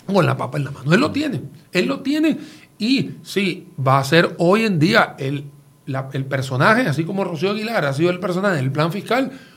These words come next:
hoy el plan, el personaje es Rodrigo Cubero, que va a tener que dar una gran cantidad de, de explicaciones, incluyendo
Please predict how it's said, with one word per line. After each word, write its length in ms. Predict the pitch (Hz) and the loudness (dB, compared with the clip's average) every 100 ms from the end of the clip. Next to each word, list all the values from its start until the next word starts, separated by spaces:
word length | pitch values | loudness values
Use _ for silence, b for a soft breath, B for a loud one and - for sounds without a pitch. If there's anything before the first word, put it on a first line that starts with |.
| B | B
hoy 260 | - 151 233 - | -2 0 0 -4
el 100 | 131 | -4
plan, 240 | 127 127 | -4 -4
el 160 | 131 120 | -4 -4
personaje 560 | 120 117 113 113 156 139 151 | -6 -8 -10 -4 -4 -2 -4
es 140 | 196 - B B | -4 -8 B B
Rodrigo 440 | 127 123 120 127 | -6 -4 -2 -2
Cubero, 400 | 185 180 180 254 | 2 4 4 2
que 120 | 185 131 | -2 -4
va 120 | 117 | -4
a 40 | |
tener 300 | 127 156 175 | -2 0 0
que 80 | 185 | 0
dar 380 | 214 233 131 - - _ | 0 0 -2 -12 -20 _
una 240 | 135 120 123 | -6 -2 2
gran 200 | 135 156 | 2 4
cantidad 400 | 180 196 190 208 | 4 4 6 8
de, 340 | 214 214 185 B B B B | 8 6 2 B B B B
de 80 | 147 | 0
explicaciones, 800 | 151 190 202 208 214 254 302 - B B B | 2 2 4 4 6 6 6 2 B B B
incluyendo 920 | 160 165 160 143 151 190 247 294 - | 0 0 0 2 2 2 0 -4 -8